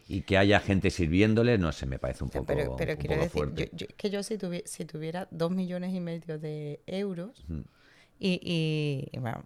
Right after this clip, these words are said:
Speaker 2: y me pasara algo, evidentemente yo, mm, hombre, lo que me gustaría es, evidentemente, saber que mis perros y m-,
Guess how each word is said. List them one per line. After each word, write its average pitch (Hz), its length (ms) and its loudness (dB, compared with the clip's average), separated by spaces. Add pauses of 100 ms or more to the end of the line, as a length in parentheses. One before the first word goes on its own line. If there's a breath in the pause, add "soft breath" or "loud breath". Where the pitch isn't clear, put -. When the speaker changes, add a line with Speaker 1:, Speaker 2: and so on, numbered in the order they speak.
(120)
Speaker 2:
y 120 80 -4
me 110 120 -6
pasara 120 600 -4
algo, 151 380 -4 (240)
evidentemente 143 760 -2
yo, 151 280 -4
mm, 143 480 -6 (680)
hombre, 156 240 -2
lo 160 100 0
que 147 80 -4
me 143 100 -4
gustaría 143 580 -4
es, 160 200 -6
evidentemente, 147 720 0
saber 151 360 4
que 151 140 0
mis 139 180 -2
perros 143 380 -2
y 156 60 -2
m-, 139 380 -8